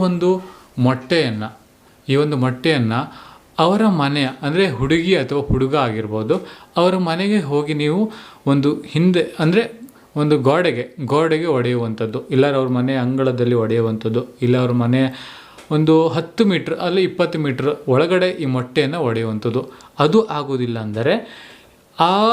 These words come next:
ವ್ಯಕ್ತಿ, ನೀವು ಇಷ್ಟಪಟ್ಟಂತಹ ವ್ಯಕ್ತಿ ಯಾರು ಇರ್ತಾರಲ್ಲ, ದಿನ ಎಲ್ಲಿ ತಿರುಗ್ತಾರೆ ಅಲ್ಲ, ಆ ಒಂದು ಜಾಗದಲ್ಲಿ ಈ ಒಂದು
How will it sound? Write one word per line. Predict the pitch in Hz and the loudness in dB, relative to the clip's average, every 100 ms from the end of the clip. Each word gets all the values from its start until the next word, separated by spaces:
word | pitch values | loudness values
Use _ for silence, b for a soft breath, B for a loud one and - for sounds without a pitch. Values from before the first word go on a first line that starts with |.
| 233 190 | 2 0
ವ್ಯಕ್ತಿ, | 160 156 185 156 160 | -2 0 0 0 0
ನೀವು | 165 160 | 0 0
ಇಷ್ಟಪಟ್ಟಂತಹ | - 151 196 196 185 175 170 147 | 0 0 0 -2 -2 -2 -2 -2
ವ್ಯಕ್ತಿ | - 165 | -2 0
ಯಾರು | 135 117 | 0 -4
ಇರ್ತಾರಲ್ಲ, | 123 110 117 123 B B B 120 156 | -6 -6 -6 -10 B B B 0 2
ದಿನ | 196 208 165 | 2 2 0
ಎಲ್ಲಿ | 147 151 | -2 -4
ತಿರುಗ್ತಾರೆ | 127 127 123 107 101 | -6 -6 -4 -2 -2
ಅಲ್ಲ, | 123 - B B B 165 | -6 -8 B B B 0
ಆ | 185 | 2
ಒಂದು | 202 175 131 | 2 2 0
ಜಾಗದಲ್ಲಿ | 147 170 175 175 180 180 143 | 0 0 -4 -2 -2 -2 -2
ಈ | 139 | 0
ಒಂದು | 139 | 0